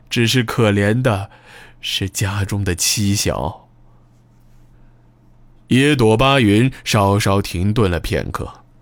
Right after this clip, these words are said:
这才小声说道：“这事儿我当时听说了，石宁地区连续数月大水，死了很多人，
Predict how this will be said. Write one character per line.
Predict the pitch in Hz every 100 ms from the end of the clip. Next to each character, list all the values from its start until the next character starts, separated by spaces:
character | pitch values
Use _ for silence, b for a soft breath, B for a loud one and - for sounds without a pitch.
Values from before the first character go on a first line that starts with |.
| - -
这 | 135 110
才 | 95 95 95
小 | - 82 78
声 | 90 95
说 | 92 101 95
道 | 85 - _ _ b b b _ _ _ _ - - _ _ -
：“这 | - 87
事 | 85 92
儿 | 82 73 71 78 B B
我 | 80 82
当 | 78
时 | 85 73
听 | 92 82
说 | 78 76
了， | 76 - - _ - b b b b b b
石 | - 104 110
宁 | 104 98
地 | 110
区 | 92 104 98 98 90 B B
连 | 90 92
续 | 98 101 87
数 | - 90
月 | 90 80
大 | 85 82
水， | - 58 - -
死 | - 80
了 | 80
很 | 87 78
多 | 80 85
人， | 69